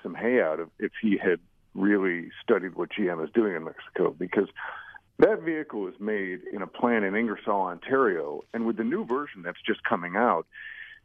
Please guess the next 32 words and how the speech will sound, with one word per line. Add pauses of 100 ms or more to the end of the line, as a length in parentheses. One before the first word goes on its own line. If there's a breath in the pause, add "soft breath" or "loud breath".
(120)
G
M
went
from
one
plant,
which
is
the
one
in
Canada, (160)
to
three,
and
the
other (100)
two
are
in
Mexico. (920 loud breath)
So
you
will (100)
see
a
number
of (100)
very
important
vehicles
that